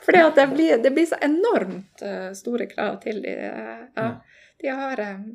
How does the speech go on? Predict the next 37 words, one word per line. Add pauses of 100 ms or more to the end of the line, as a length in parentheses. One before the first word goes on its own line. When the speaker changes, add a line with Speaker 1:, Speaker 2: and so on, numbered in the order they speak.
(440)
Speaker 1:
ja,
den
kliniske
hverdagen
er (400)
hektisk.
Speaker 2:
Mm. (3000)
Vi
snakket
litt
om
det
her
med
krise,
og
du
sa
du
har
jobbet
med, (200)
eller
jeg
vet
at
du
har
jobbet
med,
med
bistand, (360)
Speaker 1:
Mm. (180)
Speaker 2:
eh,
tidligere. (220)
Jeg
tenker,